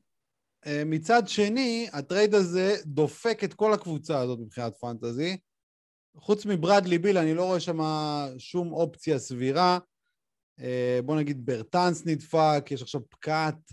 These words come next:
אדירה שם בעמדות הפורוורד ו-, ו-, ובגארדים גם. שחקנים בערך באותה רמה, יש לך את הצ'ימורה, אבדיה, ברטנס,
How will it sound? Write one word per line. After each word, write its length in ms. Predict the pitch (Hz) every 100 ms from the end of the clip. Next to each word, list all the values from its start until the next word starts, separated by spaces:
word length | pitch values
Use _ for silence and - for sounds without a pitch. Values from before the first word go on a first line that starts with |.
| -
אדירה 600 | 127 127 120 131 123 147
שם 260 | 139 151 127 123 120 117
בעמדות 560 | 120 117 117 117 135 131
הפורוורד 760 | 113 - 143 139 135 131 131 113
ו-, 220 | 113 117 113
ו-, 80 | 113
ובגארדים 800 | 110 107 110 113 139 143 131 131
גם. 300 | 123 127 127 139 _ _ _ _ -
שחקנים 420 | 139 - 151 165
בערך 180 | 160 143
באותה 360 | 143 135 156 147
רמה, 520 | 131 147 175 175 165
יש 100 | 147
לך 80 | -
את 120 | 135
הצ'ימורה, 1000 | 127 120 - 135 170 185 160 151 143 147
אבדיה, 500 | 170 151 143 151 143
ברטנס, 720 | 131 135 131 - 175 165 151